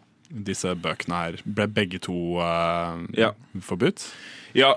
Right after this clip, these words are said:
Speaker 2: det er, eh, altså, Albertine tar opp ganske, eh, sterke temaer,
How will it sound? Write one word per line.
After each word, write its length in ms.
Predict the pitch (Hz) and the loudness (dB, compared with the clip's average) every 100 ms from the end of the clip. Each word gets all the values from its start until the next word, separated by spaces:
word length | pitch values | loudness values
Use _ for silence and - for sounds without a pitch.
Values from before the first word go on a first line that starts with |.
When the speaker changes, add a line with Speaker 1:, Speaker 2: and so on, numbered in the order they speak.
| - | 6
Speaker 2:
det 120 | 139 | 8
er, 220 | 147 147 | 8 10
eh, 600 | 147 147 143 139 139 131 | 8 10 10 10 10 8
altså, 360 | 127 135 123 156 | 8 6 6 6
Albertine 720 | 127 120 127 135 113 113 120 | 6 6 4 6 8 8 6
tar 220 | - 120 110 | 6 6 6
opp 100 | 113 | 6
ganske, 920 | 113 - 104 101 104 104 104 101 101 - _ _ _ _ - | 4 4 6 8 8 8 8 8 4 -2 _ _ _ _ 0
eh, 360 | 101 104 104 104 | 4 8 8 6
sterke 1300 | - - 120 104 - - 90 92 92 92 92 92 90 - _ - | 4 4 4 4 0 0 2 4 4 4 4 4 2 -2 _ -6
temaer, 480 | - 92 95 135 156 | 0 4 4 4 2